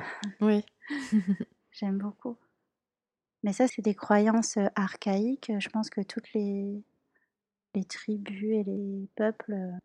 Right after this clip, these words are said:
Speaker 1: anciens, ils avaient ce rapport-là aussi avec les figurines, euh. C'est plus qu'un objet, en fait. C'est ça que j'aime bien.
Speaker 2: Hmm.
Speaker 1: C'est pas un être
Speaker 2: Hmm.
Speaker 1: vivant vraiment, mais il y a quelque chose qui
Speaker 2: Hmm.
Speaker 1: émane, euh, de ce corps et on sait pas trop ce que c'est, mais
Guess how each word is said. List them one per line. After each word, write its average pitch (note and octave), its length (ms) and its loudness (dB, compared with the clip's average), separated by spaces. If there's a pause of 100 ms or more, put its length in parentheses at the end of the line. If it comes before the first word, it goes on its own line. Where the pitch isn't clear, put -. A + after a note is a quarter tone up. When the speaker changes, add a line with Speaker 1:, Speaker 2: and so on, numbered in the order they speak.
(100)
Speaker 1:
anciens, B3 440 0
ils A3 180 2
avaient F#3+ 220 0
ce - 140 -16
rapport-là G3 520 -2
aussi G#3+ 300 -6
avec F#3 220 -8 (140)
les G3 120 -4
figurines, G3+ 760 -2
euh. F#3 380 -6 (1040)
C'est A3+ 80 10
plus C#4 320 4
qu'un A3+ 260 6
objet, A3+ 380 4
en F#3+ 80 -2
fait. G3+ 240 -4
C'est - 140 -12
ça A3 160 -2
que - 160 -8
j'aime G3+ 280 -4
bien. G3 160 0
Speaker 2:
Hmm. F#3+ 200 -4 (480)
Speaker 1:
C'est - 100 -20
pas G#3 140 10
un G#3 100 6
être G#3 320 2
Speaker 2:
Hmm. G3 40 2
Speaker 1:
vivant G3+ 420 2
vraiment, G3+ 600 2
mais A3+ 460 -2
il G3+ 80 -14
y - 20 -14
a F#3+ 100 -16 (380)
quelque G#3 300 -4
chose G#3+ 240 -4
qui G3+ 240 2
Speaker 2:
Hmm. G3 120 0 (140)
Speaker 1:
émane, G#3 540 2
euh, G3+ 640 -6
de G3 60 -10 (100)
ce G#3+ 60 -8
corps G#3+ 420 -4
et A3 40 -2 (100)
on F#3 80 -8
sait - 200 -20
pas G#3 80 -6
trop G#3 200 -6
ce - 80 -12
que F#3+ 160 -4
c'est, G3+ 260 -2
mais A3 140 0